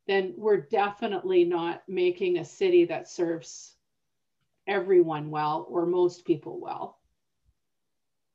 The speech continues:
And I'm gonna get to you in your, the queer space example, but one of the things I was thinking of earlier, Jason, is if we were to take all of the planners in our city,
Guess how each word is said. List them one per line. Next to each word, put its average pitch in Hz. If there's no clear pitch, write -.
And 185
I'm 180
gonna 180
get 233
to 233
you 196
in 180
your, 180
the 175
queer 220
space 208
example, 180
but 180
one 208
of 196
the 196
things 196
I 190
was 185
thinking 196
of 175
earlier, 196
Jason, 180
is 175
if 240
we 269
were 285
to 277
take 233
all 220
of 240
the -
planners 202
in 196
our 185
city, 175